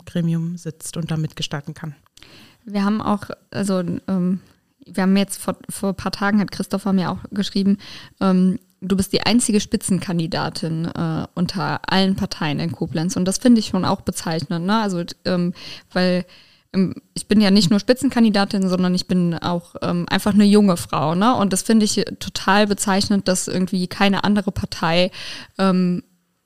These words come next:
Speaker 2: das auf die Reihe kriegt, irgendwie solche Stimmen nach vorne zu stellen. Und, ähm, das finde ich einfach irgendwie so, so toll an unserer Partei auch, dass man, ähm,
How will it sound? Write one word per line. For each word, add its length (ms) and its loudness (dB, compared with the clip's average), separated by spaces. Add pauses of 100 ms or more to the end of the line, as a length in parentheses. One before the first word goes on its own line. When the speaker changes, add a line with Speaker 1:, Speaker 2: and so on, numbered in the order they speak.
Speaker 2:
das 260 -2
auf 160 -4
die 100 0
Reihe 300 4
kriegt, 400 -6
irgendwie 560 0
solche 300 0
Stimmen 300 4
nach 140 2
vorne 340 2
zu 140 -4
stellen. 440 0
Und, 340 -4
ähm, 420 -2
das 240 -8
finde 220 0
ich 160 -4
einfach 300 -2
irgendwie 340 -2
so, 300 -2 (360)
so 200 0
toll 380 4
an 160 2
unserer 340 4
Partei 500 0
auch, 220 0
dass 320 -2 (100)
man, 400 0
ähm, 440 -2